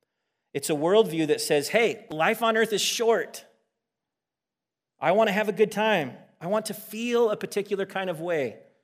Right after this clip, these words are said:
I tried you out. You're not really doing it for me anymore. So I've been spending a lot of time perusing the online human buffet late at night on my little smart screen.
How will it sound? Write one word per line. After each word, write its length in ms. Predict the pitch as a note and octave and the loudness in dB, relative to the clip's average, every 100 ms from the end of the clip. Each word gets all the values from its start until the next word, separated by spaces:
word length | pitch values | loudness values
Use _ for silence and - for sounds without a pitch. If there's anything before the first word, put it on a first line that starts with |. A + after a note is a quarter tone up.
| _ _ _ _ _ | _ _ _ _ _
I 100 | B2 | -10
tried 380 | - D#3 D#3+ D3+ | -2 2 2 2
you 200 | E3 F3 | 0 2
out. 420 | E3+ G3 G3 - | 4 4 2 -4
You're 100 | D3 | -4
not 180 | E3+ D#3 | 0 0
really 220 | E3+ E3 | 0 0
doing 280 | D3+ E3+ F3+ | -2 -4 -2
it 100 | F3 | -4
for 100 | F#3+ | -6
me 140 | F#3 | -6
anymore. 460 | F3+ F3+ F3 F3 F3 | -6 -4 -2 -2 -4
So 180 | - D3 | -4 0
I've 160 | D3+ | 0
been 120 | D3+ C#3+ | -2 -6
spending 380 | - E3 D#3+ | -6 -6 -6
a 80 | C3+ | -6
lot 320 | B2 C3 D3 | -6 -4 -2
of 80 | E3 | -2
time 340 | D#3+ E3 E3 E3 | -4 -4 -4 -6
perusing 680 | D3 C#3 D#3+ D3+ D#3+ D#3 - _ - | -6 -4 -4 -4 -6 -6 -12 _ -10
the 100 | - | -4
online 520 | D3 D#3+ D#3 D#3+ D#3 | -2 0 0 0 -2
human 400 | - D#3+ D#3+ D#3 | -6 -6 -4 -4
buffet 500 | C3 - D#3 E3 D#3+ | -4 -2 0 0 -2
late 200 | D3+ D3+ | -2 -2
at 100 | D3+ | -2
night 260 | D#3 D#3+ D3 | -2 -2 -2
on 100 | C#3+ | -4
my 120 | C#3 | -2
little 180 | C#3 C3+ | -2 -4
smart 320 | - D#3+ D#3+ | -4 -6 -6
screen. 420 | - E3 D#3+ D#3 | -8 -6 -6 -8